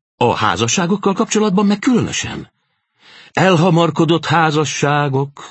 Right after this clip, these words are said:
háborús házasságok, mindenféle háttér nélkül, érti? Nem találkoznak a szülőkkel vagy a rokonokkal. Az emberek megbíznak egymás szavában.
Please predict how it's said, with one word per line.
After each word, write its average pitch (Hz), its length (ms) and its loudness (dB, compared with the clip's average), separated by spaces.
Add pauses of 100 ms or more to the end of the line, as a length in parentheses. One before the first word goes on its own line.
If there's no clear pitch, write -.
(140)
háborús 127 1000 0
házasságok, 117 960 -2 (260)
mindenféle 123 540 0
háttér 117 540 0
nélkül, - 640 -4
érti? 143 460 -4 (680)
Nem 110 180 -2
találkoznak 104 580 0
a - 40 -14
szülőkkel 107 720 0
vagy 98 160 -2
a 98 40 0
rokonokkal. - 760 -6 (400)
Az 240 120 -2
emberek 240 280 2
megbíznak 160 480 0
egymás 87 360 -2
szavában. - 680 -4